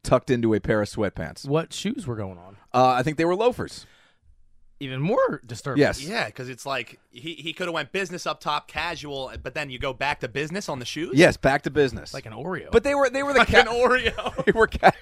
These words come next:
Speaker 2: It's like a
Speaker 1: loafers.
Speaker 2: sweatpants Oreo.
Speaker 1: <laughs> It was crazy.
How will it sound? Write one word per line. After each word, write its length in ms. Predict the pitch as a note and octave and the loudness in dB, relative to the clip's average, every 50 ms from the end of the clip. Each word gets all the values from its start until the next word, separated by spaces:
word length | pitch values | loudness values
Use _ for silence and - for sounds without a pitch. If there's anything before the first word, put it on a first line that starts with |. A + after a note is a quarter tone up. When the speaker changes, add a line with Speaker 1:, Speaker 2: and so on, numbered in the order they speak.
| - - | -14 -12
Speaker 2:
It's 100 | - - | -4 0
like 160 | F#3 D3+ C#3 - | 2 2 2 0
a 40 | |
Speaker 1:
loafers. 120 | - A2+ - | -4 -2 2
Speaker 2:
sweatpants 560 | D3 D3+ D#3+ D#3+ - B2+ C#3+ D#3+ E3 D#3+ - | 2 2 2 0 -2 -2 0 0 0 0 0
Oreo. 1300 | C#3+ E3 G3 F#3+ F3 - G3 G3 - - G3+ F#3 - - - - - - G#3 - - - - - - - | 0 -2 -2 -4 -4 -6 -4 -2 0 0 0 0 -4 -6 -8 -10 -10 -8 -10 -10 -10 -8 -4 -2 -2 -2
Speaker 1:
<laughs> 0 | - - - - - - - - - - - - - - - - - - - - - C4+ - - | -2 -4 -6 -8 -10 -10 -12 -12 -14 -14 -16 -16 -16 -16 -14 -14 -14 -14 -12 -10 -6 -6 0 2
It 100 | D3 F3 | 4 4
was 140 | F3+ D#3+ - | 4 2 0
crazy. 420 | - D3 C#3+ C3+ A2+ F2 E2+ D#2+ | 4 8 8 8 8 6 2 -6